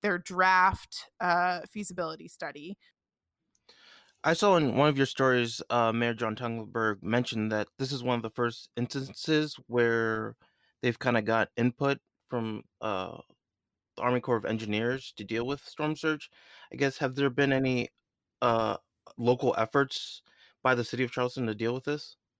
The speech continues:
Speaker 1: So, <sighs> you know, I mean, the, the city, like all flood-prone cities, um,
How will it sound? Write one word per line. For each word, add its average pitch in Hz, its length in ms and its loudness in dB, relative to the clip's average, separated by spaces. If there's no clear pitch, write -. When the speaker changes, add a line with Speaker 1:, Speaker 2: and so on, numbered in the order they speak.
Speaker 1:
So, 302 640 6
<sighs> - 540 -8
you 262 160 -2
know, 294 260 6
I 254 140 0
mean, 285 180 -2
the, 269 240 -4
the 247 220 -4
city, 311 640 -4
like 226 480 2
all 208 360 8
flood-prone 180 580 0
cities, 175 640 -8
um, 165 500 4